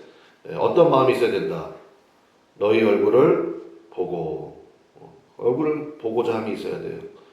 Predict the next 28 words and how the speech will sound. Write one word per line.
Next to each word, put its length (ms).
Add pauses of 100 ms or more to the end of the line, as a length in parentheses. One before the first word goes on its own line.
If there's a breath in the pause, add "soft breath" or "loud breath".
(520 soft breath)
그래서 220
이제 300
좀 140
이따 120
살펴보겠지만 720
참다 400
못하라는 480
말이 200
굉장히 380
많이 160
나와요. 520 (840 soft breath)
그래서 300
"하나님, 400
저는 340
그 140
영혼에 320
대한 300
갈급함이 480
없어요. 460
정말 420
배기 180
싫어 180
죽겠어요. 920
어떠다가 480
내가 200
저런 360
인간을 300
만나가지고." 720